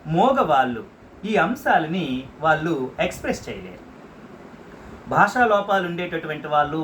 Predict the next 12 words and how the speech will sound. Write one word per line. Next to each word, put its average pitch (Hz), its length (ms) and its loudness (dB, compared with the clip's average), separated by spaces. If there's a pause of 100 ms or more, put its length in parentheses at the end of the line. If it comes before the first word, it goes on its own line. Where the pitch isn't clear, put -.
వాళ్ళ 147 220 2
యొక్క 143 140 -2 (180)
అనుభవాలని 175 640 2
లేదా 147 180 -2 (100)
అనుభూతుల్ని 143 580 -8
బయటికి 123 320 -8
చెప్పలేరు. 101 420 -14 (640)
అలాగే 196 260 4 (120)
మోగవారు 220 580 2
కూడా 151 220 2 (420)
చెప్పలేరు, 110 480 -12 (380)
అలాగే 220 280 4